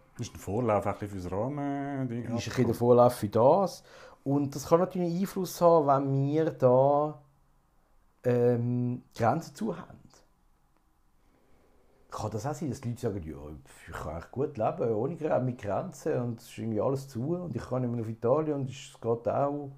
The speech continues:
Speaker 2: könnte sein, dass das irgendwie einen psychologischen Effekt hat bei den Leuten.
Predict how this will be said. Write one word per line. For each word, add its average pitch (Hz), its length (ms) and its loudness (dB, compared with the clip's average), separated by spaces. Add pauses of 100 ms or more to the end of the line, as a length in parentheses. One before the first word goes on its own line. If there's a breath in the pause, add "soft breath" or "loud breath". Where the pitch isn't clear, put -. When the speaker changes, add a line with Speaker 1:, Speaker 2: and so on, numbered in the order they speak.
(1600 soft breath)
Speaker 2:
könnte 135 420 -2
sein, 139 220 -2
dass 135 160 -2
das 127 220 -6
irgendwie 127 560 -2
einen 127 80 0
psychologischen 113 680 -6
Effekt - 440 -8
hat - 160 -10
bei 110 60 -12
den 87 160 -12
Leuten. - 160 -16